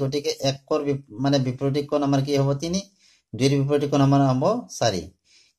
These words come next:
গতিকে এইখিনিক কয় আমাৰ বিপৰীত কোণ। তাৰমানে দুডাল সৰল ৰেখা কটাকটি কৰিলে বিপৰীতমুখী উৎপন্ন হোৱা কোণ দুটাক বিপৰীত কোণ বুলি কয়। আৰু বিপৰীত কোণবিলাক সদায় সমান হয়। এইবিলাক সূত্ৰ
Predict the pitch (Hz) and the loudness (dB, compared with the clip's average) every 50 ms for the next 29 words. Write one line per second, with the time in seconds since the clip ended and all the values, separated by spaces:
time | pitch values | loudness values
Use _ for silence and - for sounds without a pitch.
0 | - 120 113 127 135 131 160 170 165 - - - 139 135 139 143 139 143 139 139 | -10 -8 -4 -2 -2 0 0 -2 -2 -4 -4 0 0 0 2 2 2 0 0 -2
1 | - - 139 135 131 131 131 127 120 - 123 - - 113 110 95 104 92 - 90 | 0 2 4 4 4 4 4 2 2 2 -2 -4 -2 -4 -4 -4 -6 -8 -6 -8
2 | 87 87 85 _ _ - 117 120 135 143 160 160 139 123 123 143 143 139 135 143 | -8 -8 -10 _ _ -8 -4 -2 0 2 2 2 2 4 6 6 6 8 6 6
3 | 143 147 147 147 147 143 143 143 139 139 139 143 143 143 139 139 143 143 156 151 | 6 6 4 2 2 2 0 0 0 0 0 0 -2 -2 -4 -4 -4 -4 -4 -4
4 | 131 123 - 135 135 135 139 139 139 139 135 - - 139 135 127 131 127 127 135 | -6 -8 -6 -6 -6 -4 -4 -4 -4 -4 -4 -4 -4 -4 0 0 0 0 0 -2
5 | 131 127 127 123 147 170 196 - - - - _ _ _ _ _ _ _ _ _ | -4 -4 -2 4 6 8 8 8 6 0 -16 _ _ _ _ _ _ _ _ _
6 | - 123 123 - 139 131 131 127 - 117 101 98 101 101 95 98 101 110 123 127 | -4 -2 0 2 2 2 2 0 -2 -2 -4 -4 -6 -6 -4 -2 0 0 0 0
7 | 139 139 139 156 151 165 151 147 156 156 156 151 156 147 147 147 156 156 131 143 | 0 0 0 0 0 0 0 -2 -2 -2 2 2 2 2 2 4 4 4 2 2
8 | 147 147 135 127 117 117 123 139 147 147 143 151 147 - | 0 0 0 0 0 0 0 2 0 0 0 0 -4 -4